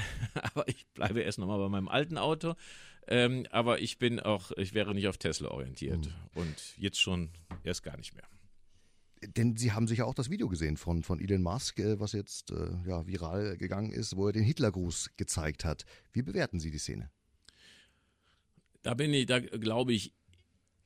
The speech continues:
Speaker 1: eher, dass es etwas überbewertet ist. Also ob es wirklich einer war und was es war und so, dann gibt's jetzt auch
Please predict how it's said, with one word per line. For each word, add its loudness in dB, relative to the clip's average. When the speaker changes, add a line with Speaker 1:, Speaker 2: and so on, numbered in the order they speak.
Speaker 1:
eher, 6
dass 0
es 0
etwas -2
überbewertet -4
ist. -8
Also -2
ob 0
es 4
wirklich 2
einer 2
war 4
und -4
was 2
es 2
war 2
und 2
so, 2
dann 0
gibt's -2
jetzt -2
auch -4